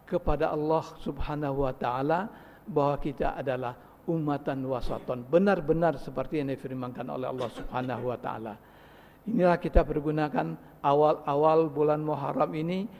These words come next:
untuk mengadakan evaluasi, introspeksi,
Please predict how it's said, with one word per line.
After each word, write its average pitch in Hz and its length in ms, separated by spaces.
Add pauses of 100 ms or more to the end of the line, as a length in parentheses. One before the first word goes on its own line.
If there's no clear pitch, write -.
(220)
untuk 175 320
mengadakan 156 800
evaluasi, 139 1400 (400)
introspeksi, 143 1300